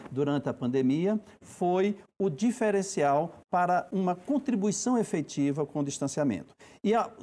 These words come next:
inicialmente, lá em dezessete de março do ano passado, com o primeiro lockdown que foi decretado aqui, todos os serviços do detran inicialmente foram afetados e suspensos.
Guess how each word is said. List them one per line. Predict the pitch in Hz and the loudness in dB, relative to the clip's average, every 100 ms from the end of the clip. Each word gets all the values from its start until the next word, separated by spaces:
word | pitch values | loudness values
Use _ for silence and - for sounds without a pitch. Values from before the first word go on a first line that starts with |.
| - | -4
inicialmente, | 233 247 262 240 196 208 254 254 - 120 - - | 0 2 2 2 2 2 2 0 -2 -2 -6 -6
lá | 214 254 277 | 0 2 4
em | 226 | 2
dezessete | 165 180 156 - 175 180 156 - 127 113 - - | 2 -2 -2 -2 0 2 0 -2 -2 -2 -6 -16
de | 117 120 151 | -8 -2 0
março | 131 156 156 - - 127 | 2 2 -2 -8 -6 -4
do | - | -2
ano | 117 | -2
passado, | 107 110 - 131 160 127 104 - - - | -2 -4 -4 0 0 0 -4 -8 -16 -12
com | - 170 | -4 -2
o | 190 175 | -2 -2
primeiro | 175 170 185 202 165 - | -2 0 2 2 0 -2
lockdown | 151 147 - 127 147 151 | 0 0 -2 0 2 2
que | 143 135 | 0 -4
foi | - 139 | -2 -2
decretado | 127 120 113 120 117 110 | -2 -2 0 0 0 -2
aqui, | 104 180 180 120 - - - - 139 | -2 -2 0 -2 -6 -20 -14 -10 -4
todos | - 277 302 233 | 0 2 2 0
os | 226 220 | 0 0
serviços | 226 180 127 120 214 254 254 175 | 0 0 -2 0 2 2 0 -4
do | 175 | -2
detran | 156 135 165 180 | -2 -2 -2 -2
inicialmente | 175 165 135 131 151 | -2 -2 0 0 -2
foram | - - 151 143 147 156 208 - - | -8 -6 -2 2 2 2 0 -2 -6
afetados | 139 - 156 - 135 180 196 - - | -6 -2 -4 0 0 0 -4 -10 -6
e | 214 | -4
suspensos. | 294 - 202 143 - 113 | -2 0 0 0 -2 -8